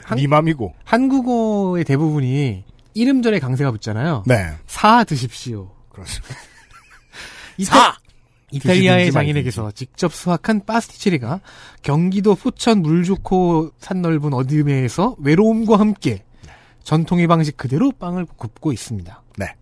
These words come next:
Speaker 1: 국내 어디의 판도르 파네토니와 비교해도 지지 않을 자신이 있답니다.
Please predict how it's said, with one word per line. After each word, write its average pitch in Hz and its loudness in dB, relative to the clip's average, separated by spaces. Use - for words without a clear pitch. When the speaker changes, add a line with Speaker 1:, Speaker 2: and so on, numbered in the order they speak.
Speaker 1:
국내 220 4
어디의 180 2
판도르 214 -2
파네토니와 202 -2
비교해도 165 -2
지지 151 -2
않을 190 0
자신이 165 -4
있답니다. 196 2